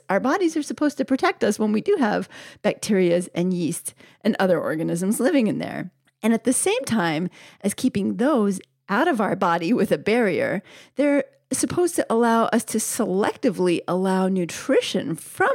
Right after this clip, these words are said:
our intestines that comes from our food across the intestinal lining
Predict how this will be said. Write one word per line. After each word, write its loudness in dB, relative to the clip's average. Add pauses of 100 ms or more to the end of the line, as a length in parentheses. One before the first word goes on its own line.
our 2
intestines -2 (340)
that -4
comes 0
from 0
our 0
food 2 (460)
across 0
the 0
intestinal 2
lining 0